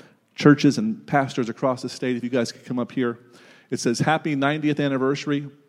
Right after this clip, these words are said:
In fact, it'll save some money if we can just scratch out the nine in ten years and we'll use it again. And, uh, all right.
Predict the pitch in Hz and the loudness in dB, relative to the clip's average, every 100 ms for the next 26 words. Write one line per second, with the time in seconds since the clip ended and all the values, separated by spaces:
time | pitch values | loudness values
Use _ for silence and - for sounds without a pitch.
0 | _ _ _ _ _ _ _ _ _ _ | _ _ _ _ _ _ _ _ _ _
1 | _ - - - - 110 127 135 - 117 | _ -20 -20 -14 -10 -4 -2 -2 -4 -6
2 | 113 156 175 - 107 110 131 101 107 - | -4 -6 -8 -2 2 4 4 4 0 -10
3 | - _ _ - 123 - - 196 113 107 | -20 _ _ -12 -12 -12 -16 -12 -10 -12
4 | - - 120 113 - - - 135 131 131 | -14 -16 -12 -10 -12 -10 -4 -2 -2 -4
5 | 117 110 117 127 113 120 110 107 110 107 | -4 -4 -6 -6 -8 -6 -6 -4 -6 -6
6 | 107 107 110 104 104 117 104 - - - | -6 -6 -6 -6 -6 -6 -6 -10 -20 -20
7 | - 113 107 110 101 95 - - - 127 | -10 -4 -2 0 -2 -4 -8 -14 -14 -20
8 | - - - - 117 104 | -20 -20 -20 -16 -12 -12